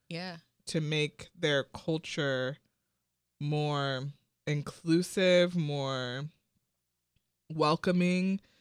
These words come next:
Speaker 2: to students of color, but specifically Black or African American students.
Speaker 1: Right.
Speaker 2: And along the lines of, like, recruitment, um,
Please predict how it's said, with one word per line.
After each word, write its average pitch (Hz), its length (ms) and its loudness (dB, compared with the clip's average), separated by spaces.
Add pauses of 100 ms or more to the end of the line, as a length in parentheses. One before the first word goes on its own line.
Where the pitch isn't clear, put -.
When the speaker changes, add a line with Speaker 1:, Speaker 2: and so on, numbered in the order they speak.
(340)
Speaker 2:
to 151 460 2
students 240 420 -2
of 185 140 4
color, 175 420 4
but 151 360 0
specifically 165 760 -2
Black 135 480 -4
or 139 80 -2
African 143 360 0
American 123 500 -6
students. 170 680 -8 (200)
Speaker 1:
Right. 151 300 -16 (320)
Speaker 2:
And 160 560 4 (360)
along 180 340 6
the 220 100 4
lines 175 300 4
of, 160 140 0
like, 147 220 0 (200)
recruitment, 139 1160 -4 (400)
um, 143 540 -2